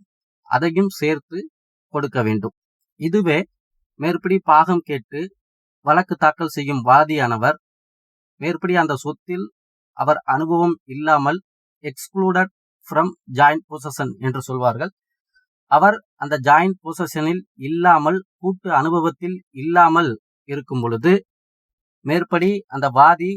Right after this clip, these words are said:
தனக்கு எவ்வளவு பங்கு வேண்டும் என்று வழக்கு தாக்கல் செய்கிறாரோ, அந்த சொத்திற்கு, அந்த பாகத்திற்கு மட்டும் அவர்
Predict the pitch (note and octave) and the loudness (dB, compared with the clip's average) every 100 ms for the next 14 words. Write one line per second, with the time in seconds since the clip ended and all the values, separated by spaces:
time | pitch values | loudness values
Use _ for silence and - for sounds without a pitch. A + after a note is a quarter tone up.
0 | - - C#3+ D#3 - A#2+ C3+ D3 F3+ D#3+ | -10 -10 -8 -8 -10 -8 -6 -2 -2 0
1 | C#3 G#2+ - C3+ E3 E3 C3+ D3+ D#3 E3 | -2 -4 -6 -6 -6 -6 -2 0 0 0
2 | A#2+ - _ _ _ C3+ C3+ C3 A2 - | -2 -8 _ _ _ -8 -4 -4 -4 -6
3 | A#2+ C#3 - A2 C3+ C#3 D3+ - B2+ A#2 | -4 -4 -4 -2 0 0 -2 -8 -8 -8
4 | A2 A#2 F#3 _ _ _ _ _ _ _ | -6 -6 -8 _ _ _ _ _ _ _
5 | - C3 F#3+ F#3+ G3 - - D3+ - E3+ | -4 0 2 4 2 -2 -6 -6 -4 -8
6 | G#3 - F3+ G#3 _ _ - D3 E3 D3+ | -8 -6 -6 -6 _ _ -8 -4 -4 -2
7 | D3 D3 E3 - - - A#2 B2 - E3+ | 0 0 -2 -8 -20 -14 -8 -8 -8 -12
8 | F#3+ - _ B2 D3+ | -12 -12 _ -2 -2